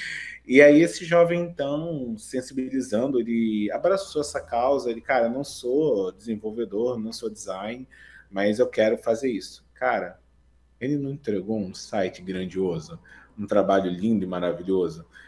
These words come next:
Gente, acho que vale a pena conferir. Aliás, tá? Estão abertas as inscrições, elas vão fechar no dia dezoito de junho.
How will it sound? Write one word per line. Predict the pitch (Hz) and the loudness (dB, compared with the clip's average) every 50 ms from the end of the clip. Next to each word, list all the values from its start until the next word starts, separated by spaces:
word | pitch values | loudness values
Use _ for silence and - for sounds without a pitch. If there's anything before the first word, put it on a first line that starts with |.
| - - _ _ | -20 -20 _ _
Gente, | 123 135 139 120 101 90 - - 87 85 82 78 71 - _ - | 0 0 2 2 0 -2 -4 -8 -10 -10 -10 -14 -16 -20 _ -8
acho | - 107 120 131 - - | -2 0 0 2 0 0
que | - 147 | -4 -4
vale | 123 110 110 113 120 131 151 165 165 | -4 -4 -2 0 2 2 4 4 4
a | 160 147 | 4 4
pena | - - - 131 131 135 131 127 | 2 0 -2 0 0 0 -2 -2
conferir. | - 127 123 123 - - 98 90 90 90 92 107 107 - _ _ _ _ _ | -4 -6 -8 -8 -6 -4 -4 -4 -2 -4 -4 -6 -6 -8 _ _ _ _ _
Aliás, | - 95 95 95 95 95 101 107 120 131 127 120 - - | -6 -4 0 0 2 2 2 2 2 0 -2 -2 -6 -8
tá? | - 107 101 113 127 127 - - - - - | -4 -2 -2 -2 -4 -6 -10 -16 -20 -20 -18
Estão | - - - 110 107 110 | -16 -12 -8 -4 -2 -2
abertas | 107 90 90 92 98 110 110 - - - 107 101 101 | -2 0 0 0 0 0 -2 -4 -6 -8 -6 -6 -6
as | 92 95 | -8 -8
inscrições, | 95 - - - 92 92 82 - - 85 87 92 95 95 95 101 98 - - - | -8 -12 -12 -12 -14 -16 -16 -14 -12 -10 -8 -6 -4 -4 -4 -4 -6 -8 -12 -10
elas | - 92 98 98 92 | -6 -2 -2 -2 -2
vão | - 104 107 104 | -2 -4 -6 -6
fechar | - - 107 101 - - - 101 110 117 | -4 -4 -6 -4 -4 -4 -2 -2 0 0
no | 110 107 | 0 0
dia | 104 107 104 | 0 0 -2
dezoito | 95 104 101 92 - 101 107 120 131 131 131 - 120 | -2 -2 -4 -2 0 4 6 6 6 4 4 0 -4
de | 104 104 107 98 | -4 -2 -2 -4
junho. | - - - - 90 - - - 95 98 | -4 -6 -8 -6 -6 -6 -4 -6 -6 -8